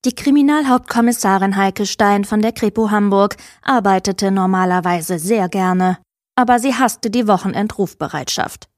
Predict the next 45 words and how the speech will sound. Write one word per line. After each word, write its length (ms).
Wenn 120
sie 120
diese 260
Art 220
Dienst 320
schieben 260
musste, 380
kam 260
sie 160
sich 240
vor 220
wie 100
eine 240
Gefangene 680
in 120
ihrer 320
eigenen 520
Wohnung. 440
Dabei 240
gab 240
es 160
gewiss 340
zahlreiche 640
Hamburger, 580
die 160
Heike 300
um 160
ihre 320
eigenen 320
vier 240
Wände 260
beneidet 540
hätten. 380
Die 100
Kriminalistin 800
mit 160
der 120
blonden 360
Kurzhaarfrisur 960
lebte 380
in 200
dem 180
schicken 400
Stadtteil 580
Eppendorf, 680